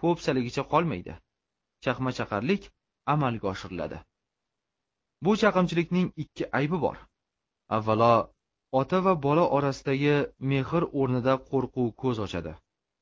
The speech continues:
Bola otasining ishdan qaytishini sog'inib emas, qo'rquv bilan kuta boshlaydi. Ikkinchidan, chaqmachaqarlik tufayli jazo olgan bola ongida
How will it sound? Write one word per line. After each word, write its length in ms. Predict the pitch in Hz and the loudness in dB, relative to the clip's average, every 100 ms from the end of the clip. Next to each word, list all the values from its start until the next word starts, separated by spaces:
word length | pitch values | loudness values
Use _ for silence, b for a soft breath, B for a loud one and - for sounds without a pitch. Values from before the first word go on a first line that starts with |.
| _ _ _ _ _ _ 113 | _ _ _ _ _ _ 2
Bola 220 | 127 196 | 6 8
otasining 500 | 196 175 160 175 175 | 6 4 2 0 0
ishdan 340 | 127 - 160 151 | -4 -2 -2 0
qaytishini 480 | 139 135 - 147 143 | 0 0 0 -2 -2
sog'inib 480 | - 123 135 139 | 0 0 2 -2
emas, 380 | 117 117 135 107 - - _ _ _ _ _ _ - | -2 2 2 0 -6 -16 _ _ _ _ _ _ -2
qo'rquv 340 | 120 117 147 131 | -2 0 0 0
bilan 220 | 104 92 | -2 -6
kuta 200 | - 117 | -6 -6
boshlaydi. 520 | 104 98 - 85 82 87 - _ _ _ _ _ _ _ - | -6 -6 -8 -10 -10 -16 -20 _ _ _ _ _ _ _ -18
Ikkinchidan, 580 | - 120 107 113 131 139 - _ _ _ _ _ - | -10 -6 -4 0 0 0 -6 _ _ _ _ _ -4
chaqmachaqarlik 800 | 120 107 110 104 98 98 123 143 | -4 -2 -4 -4 -4 -2 -2 -4
tufayli 460 | - 107 107 120 117 - _ _ 117 | -4 -2 0 0 -2 -6 _ _ 0
jazo 360 | 127 123 139 - | 0 4 2 2
olgan 380 | 110 113 113 107 101 | -2 -4 -4 -2 -2
bola 240 | 104 156 | 0 2
ongida 440 | 143 143 139 151 | 2 0 0 0